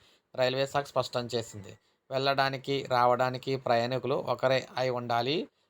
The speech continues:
రెండు వైపులా ఖాయమైన బెర్తలు దొరికినప్పుడు మాత్రమే బుకింగ్ను అనుమతిస్తారు. ఈ టికెట్లను రద్దు చేసుకునేందుకు వీలుండదు. రాజధాని, శతాబ్ది,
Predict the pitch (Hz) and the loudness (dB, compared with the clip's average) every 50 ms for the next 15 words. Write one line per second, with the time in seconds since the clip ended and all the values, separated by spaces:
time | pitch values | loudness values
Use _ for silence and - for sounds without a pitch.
0 | _ _ 127 131 127 135 143 139 143 139 139 139 139 143 139 139 - 131 117 117 | _ _ -4 -4 -2 -2 0 0 2 0 2 2 2 2 2 2 2 0 2 2
1 | 123 120 123 131 135 127 110 120 120 117 - 143 135 123 113 120 120 120 - 123 | 2 0 -2 -4 -4 -2 -2 -2 -2 -2 -2 -6 -6 -2 0 0 0 0 0 -2
2 | 120 120 - - 127 117 113 113 113 113 - 131 147 143 127 113 110 117 - - | -4 -4 -4 -4 -4 -2 0 -2 -2 -2 -2 -2 -2 -2 -2 -4 -6 -12 -10 -10
3 | 135 135 135 - - 127 123 117 113 117 113 120 117 - - 120 110 107 120 151 | -8 -8 -8 -6 -6 -4 -4 -4 -4 -4 -4 -4 -6 -4 -6 -6 -4 -2 -2 -4
4 | 190 277 - _ _ _ _ _ _ _ 139 147 143 - 139 131 - 139 147 156 | -4 -6 -10 _ _ _ _ _ _ _ -6 -6 -4 -4 -4 -2 -2 0 2 2
5 | 147 151 139 131 123 117 117 135 131 - 135 135 135 - - 131 123 127 127 135 | 2 2 2 2 0 0 -2 -6 -4 -2 -2 -2 -2 -6 -10 -6 -6 -4 -4 -4
6 | 127 123 110 117 120 127 127 120 110 104 95 98 98 - - _ _ _ _ _ | -4 -4 -2 0 2 4 4 2 2 -2 -6 -8 -12 -14 -20 _ _ _ _ _
7 | - 127 123 127 131 139 131 135 131 139 135 135 135 135 135 135 139 131 - 135 | -4 2 4 6 6 6 4 2 0 2 2 2 2 -2 -4 -6 -10 -6 -4 -4
8 | 127 - 135 127 123 117 120 131 131 123 127 | 0 2 4 4 4 2 0 -4 -6 -6 -6